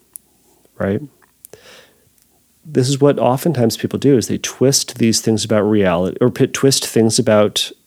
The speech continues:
uh, the past, or twist things in, in, in our mind. And then we gauge to see how it is that we feel about that person, about the situation, and then subsequently about our future, right? So we, we don't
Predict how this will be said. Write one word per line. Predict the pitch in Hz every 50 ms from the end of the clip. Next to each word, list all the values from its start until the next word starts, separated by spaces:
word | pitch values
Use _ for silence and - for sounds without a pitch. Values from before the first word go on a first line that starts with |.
| _ _ - - _ _ _ _ -
uh, | 117 - - - - - - _ - 127 - -
the | - 135 113 107
past, | - 117 107 92 87 - 135 - -
or | 113 104
twist | - - 110 - -
things | 104 101 95 90
in, | 104 - - -
in, | 110 - - 110 101 -
in | - 110 101
our | 101 104
mind. | 104 92 87 82 90 107 - - - - - - - - - - - _ -
And | 135 127 135
then | 135
we | 143 147 135
gauge | 120 - - - 123 135 147 156 143 123 113 - -
to | - 135
see | - - - 117
how | - - 127 123 127
it | 123
is | 127 117 -
that | - 123
we | 120 117 107
feel | - - - 123 135 156 - - 73 - - - -
about | - - 113 104 -
that | - 92 - -
person, | - - 107 104 - - - - 62 - - - -
about | - 98 107 98 95 85
the | 98
situation, | - - - 98 - - 101 92 90 - - - 87 73 - -
and | 117 135
then | 139 139 143 139 135 127
subsequently | - - 135 131 - - - 147 - 147 143
about | 139 139 139 143
our | 151 143
future, | - - 196 220 - - - -
right? | - 101 120 160 202 226 - - - - - - - - - - - _ _
So | - - - 156 113 - - - _ _ - - - - - _ _ -
we, | - 135 147 131
we | 131 131
don't | 131 127 120 120 120 120 -